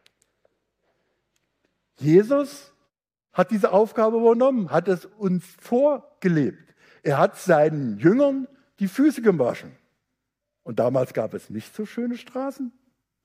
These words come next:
Damals wurde der Müll, Dreck und andere Sachen einfach auf die Straße gekippt.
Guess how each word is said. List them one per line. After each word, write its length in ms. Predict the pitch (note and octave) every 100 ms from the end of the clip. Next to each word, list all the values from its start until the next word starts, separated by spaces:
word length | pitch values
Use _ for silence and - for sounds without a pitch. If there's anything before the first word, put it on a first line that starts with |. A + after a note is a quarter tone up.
| _ _ _ _
Damals 520 | B2 C3+ B2+ B2 A#2+
wurde 240 | B2 A#2+
der 220 | A2+ A2+ G#2+
Müll, 380 | A2+ B2 D#3+
Dreck 420 | F3+ - B2 - -
und 180 | C3+ -
andere 360 | B2 D3+ D3+
Sachen 300 | D3 D3+ E3+
einfach 400 | - - D#3 -
auf 120 | B2+
die 140 | - G3+
Straße 480 | - A3+ B3 B3+ A3
gekippt. 480 | G#3 - D#3+ -